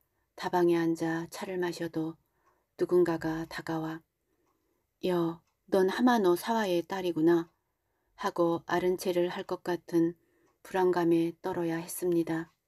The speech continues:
어머니의 옛 남자들이 아사히가와 시내 어디에서든 모습을 드러낼 것 같았던 것입니다.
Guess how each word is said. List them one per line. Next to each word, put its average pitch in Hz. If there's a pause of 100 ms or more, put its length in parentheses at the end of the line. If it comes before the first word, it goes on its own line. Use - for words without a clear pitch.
(960)
어머니의 175
옛 180
남자들이 170 (380)
아사히가와 175
시내 165
어디에서든 165
모습을 170
드러낼 175
것 156
같았던 165
것입니다. 160